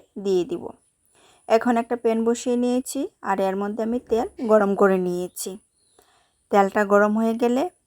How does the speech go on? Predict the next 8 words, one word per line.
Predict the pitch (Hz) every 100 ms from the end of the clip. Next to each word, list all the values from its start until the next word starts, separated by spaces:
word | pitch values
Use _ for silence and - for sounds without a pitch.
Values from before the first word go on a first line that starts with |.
| _
এর | - 196 190
মধ্যে | 196 202 220
পেঁয়াজ | - 202 196 -
কুচি | - 226 - 226
ভেজে | 190 180 180 214
নিব, | 220 226 349 - _ -
এরপর | 180 180 - 202
আমি | 208 262